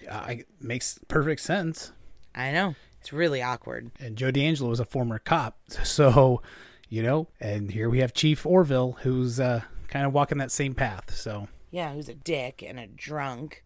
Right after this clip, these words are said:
Speaker 1: <laughs>
Speaker 2: And I have no qualms. Like, that guy was a dick and he was bad at his job.
Speaker 1: Oh, he's terrible at it. We, <laughs> we both know you have no problem telling people who are bad at their jobs that they are, in fact, bad at their jobs.
Speaker 2: Oh, yeah. Well, it's like, don't be bad at your job.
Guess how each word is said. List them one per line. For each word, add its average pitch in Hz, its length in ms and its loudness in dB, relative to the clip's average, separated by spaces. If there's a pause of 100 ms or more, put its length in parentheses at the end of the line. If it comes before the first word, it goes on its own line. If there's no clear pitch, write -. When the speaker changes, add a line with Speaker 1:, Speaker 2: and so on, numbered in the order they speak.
Speaker 1:
<laughs> - 120 2
Speaker 2:
And 190 180 4
I 220 60 8
have 208 320 8
no 175 200 12
qualms. 147 500 0
Like, 139 180 0
that 185 140 2
guy 254 100 8
was 214 140 0
a 127 80 -2
dick 165 420 2
and 170 100 -4
he 147 80 -2
was 131 120 -4
bad 143 300 2
at 135 60 -2
his 127 160 -4
job. 123 440 -6 (220)
Speaker 1:
Oh, 127 100 -2
he's 98 260 -8
terrible 151 340 4
at 113 100 -2
it. 117 60 -6
We, 127 160 -2 (360)
<laughs> - 280 -2
we 139 140 2
both 147 220 6
know 151 100 6
you 135 140 6
have 127 100 2
no 135 140 4
problem 143 320 4
telling 139 220 2
people 123 200 0
who 131 80 2
are 117 80 0
bad 113 200 -2
at 110 60 -6
their 110 120 -8
jobs 113 340 -6
that 120 160 -8
they 117 140 -4
are, 110 100 -4
in 107 100 -6
fact, 113 300 -10
bad 107 180 -6
at 101 120 -14
their 101 80 -14
jobs. - 480 -18
Speaker 2:
Oh, 165 80 2
yeah. 135 280 -4 (140)
Well, 185 360 2 (100)
it's - 120 -10
like, 160 140 -4
don't 147 160 -2
be 165 100 -4
bad 156 200 -2
at 175 80 -2
your 170 80 -6
job. 196 400 -6